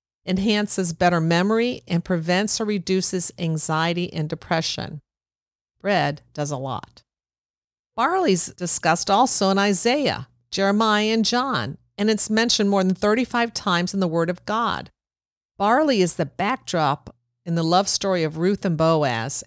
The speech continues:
and Ruth is the great-grandmother of King David, the birth line of Jesus.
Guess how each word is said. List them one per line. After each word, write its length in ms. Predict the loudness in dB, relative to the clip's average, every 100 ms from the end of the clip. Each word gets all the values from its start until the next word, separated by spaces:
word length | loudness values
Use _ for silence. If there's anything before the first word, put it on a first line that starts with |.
| -2
and 240 | -2 0
Ruth 500 | 2 4 4 2 -8 _
is 140 | -8
the 80 | -4
great-grandmother 760 | 0 2 0 -2 -2 -2 -2 -2
of 100 | -6
King 240 | -4 -4
David, 500 | -2 0 0 -2 -4
the 60 | -6
birth 300 | -2 -2 -2
line 180 | -4 -4
of 80 | -4
Jesus. 640 | 0 0 0 -6 -10 -12